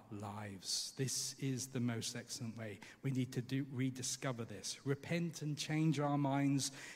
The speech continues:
change our direction, change our attitude. Stop living our lives for ourselves and live for him,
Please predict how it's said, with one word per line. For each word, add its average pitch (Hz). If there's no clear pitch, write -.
change 156
our 147
direction, 127
change 147
our 135
attitude. 117
Stop -
living 165
our 165
lives 160
for 160
ourselves 151
and 139
live 143
for -
him, 120